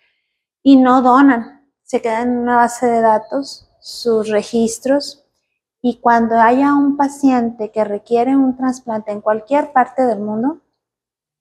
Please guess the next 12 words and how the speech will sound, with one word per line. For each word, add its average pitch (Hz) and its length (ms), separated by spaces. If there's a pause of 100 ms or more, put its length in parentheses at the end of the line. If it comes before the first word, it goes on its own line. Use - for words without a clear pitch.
(520)
se 208 540
checan 233 340
el, 240 220
el, 208 180
el 208 160
registro 247 560
de, 220 300
de, 196 500
de 202 240
quién 226 340
puede 220 280
ser 214 420